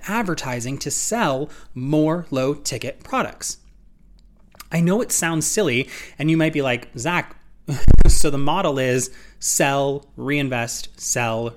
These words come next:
reinvest, sell, reinvest, and continue." Yes. Now, on the podcast, I've talked about the three ads you should always be running. We'll link that up in the show notes. I've also talked about Facebook ads for list building,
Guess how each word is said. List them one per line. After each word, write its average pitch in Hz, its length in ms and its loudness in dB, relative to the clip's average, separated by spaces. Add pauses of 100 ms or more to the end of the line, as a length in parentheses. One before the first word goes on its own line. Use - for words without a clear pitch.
(100)
reinvest, 107 640 -8
sell, 101 540 -12
reinvest, 123 680 -4 (160)
and 120 260 -6
continue." 120 480 -8 (800)
Yes. - 480 -10 (880)
Now, 147 380 -2
on 180 160 -2
the 208 80 -2
podcast, 139 540 -2
I've 127 120 -6
talked - 300 -10
about 131 300 0 (320)
the 147 100 0
three 190 400 -4
ads 143 320 -6
you 139 60 -6
should - 180 -10
always 123 300 -6
be 113 100 -8
running. 151 420 -2 (140)
We'll 127 240 -8
link 143 220 -6
that 127 180 -6
up 120 240 -8
in 120 160 -6
the 113 80 -4
show - 260 0
notes. 156 300 0 (320)
I've 151 220 -6
also 180 380 -2
talked - 280 -8
about 147 420 -2 (180)
Facebook 151 440 -2
ads 131 220 -4
for 120 160 -6
list 135 280 -4
building, 208 420 -2